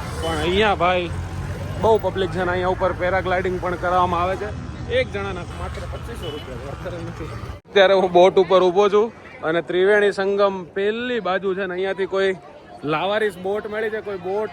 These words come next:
નથી, બોટવાળું આવતું જ નથી. ખબર નહીં બધા ક્યાં હોય કે મારો રામ જાણે. હજી આમ છેક જવાનું છે સામે.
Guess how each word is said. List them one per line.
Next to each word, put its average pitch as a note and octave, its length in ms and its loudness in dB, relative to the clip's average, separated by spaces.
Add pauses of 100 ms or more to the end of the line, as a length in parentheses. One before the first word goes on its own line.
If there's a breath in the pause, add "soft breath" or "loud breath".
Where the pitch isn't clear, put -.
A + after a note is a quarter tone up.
નથી, G3+ 240 -10
બોટવાળું A3 580 -6
આવતું A#3 240 -8
જ A#3+ 40 -12
નથી. A3+ 120 -10
ખબર A3 220 -8
નહીં A#3 140 -8
બધા G#3+ 180 -4
ક્યાં G#3 240 -8
હોય G#3 180 -4
કે G3 80 -2
મારો F#3+ 260 2
રામ F#3+ 280 2
જાણે. F#3 300 2 (300)
હજી D#3+ 220 0
આમ G3+ 340 6
છેક F#3+ 260 -6
જવાનું E3 380 -2
છે D3 100 -4
સામે. E3 320 -8